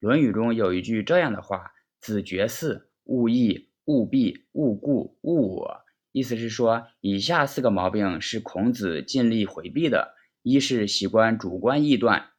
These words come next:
二是期待一件事情一定会有某种结果；三是太固执；四是太自我。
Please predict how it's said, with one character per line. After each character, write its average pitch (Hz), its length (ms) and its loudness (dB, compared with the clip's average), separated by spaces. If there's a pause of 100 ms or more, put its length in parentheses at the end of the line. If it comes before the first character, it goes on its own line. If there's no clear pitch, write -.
(160)
二 113 180 2
是 101 240 -4
期 - 140 -2
待 110 180 4
一 92 140 0
件 113 180 0
事 110 160 -4
情 98 300 -2
一 90 120 -4
定 131 220 0
会 123 140 0
有 101 100 2
某 92 240 0
种 107 160 2
结 87 220 -2
果； 95 260 -2 (380)
三 107 280 -2
是 95 280 -2
太 160 200 -2
固 127 220 2
执； 90 320 -6 (160)
四 117 260 -4
是 98 260 0
太 127 220 -2
自 139 200 2
我。 - 260 0